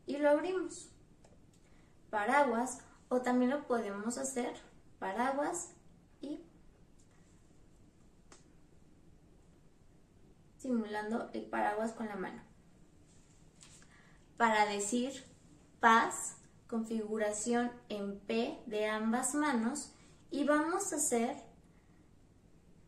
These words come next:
la forma de la Z y al terminar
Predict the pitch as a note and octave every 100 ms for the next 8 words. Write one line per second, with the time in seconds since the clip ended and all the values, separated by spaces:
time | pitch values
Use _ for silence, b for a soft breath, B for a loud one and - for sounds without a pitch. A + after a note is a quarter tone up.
0 | - - - - - A#3+ A#3 B3+ B3+ C4
1 | D4+ D4 D4 - - A3 G#3 G3+ - C#4
2 | C#4 A#3 C4+ - - - - - - -
3 | - G#3+ A3+ A3 A3 A3+ A3 A3 A3 B3
4 | F#4